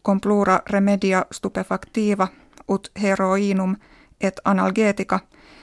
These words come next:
sive medicamenta ad dolorem compescendum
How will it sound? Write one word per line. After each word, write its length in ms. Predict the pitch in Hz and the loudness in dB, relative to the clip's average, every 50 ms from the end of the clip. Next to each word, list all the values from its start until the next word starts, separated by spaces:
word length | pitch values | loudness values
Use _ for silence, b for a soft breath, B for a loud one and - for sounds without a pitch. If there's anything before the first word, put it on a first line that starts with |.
| b b b | b b b
sive 440 | - - - 233 220 214 196 196 - - | -8 -2 2 2 2 4 2 0 0 0
medicamenta 880 | - 208 202 202 202 - 190 190 190 196 196 196 196 185 - 196 185 - - - | 2 2 2 2 0 0 0 2 2 2 2 2 2 0 0 0 -2 -2 -2 -2
ad 160 | - 196 185 - - - 196 | -2 -2 -2 -4 -8 -6 -4
dolorem 480 | 196 196 202 202 196 196 190 185 180 - _ | -2 0 2 2 2 2 2 0 -2 -4 _
compescendum 920 | - 190 185 185 - 185 185 190 - - - 190 190 185 185 196 196 190 | -4 -4 -4 -4 -4 -4 -4 -4 -4 -4 -4 -2 -2 -2 -2 -4 -4 -4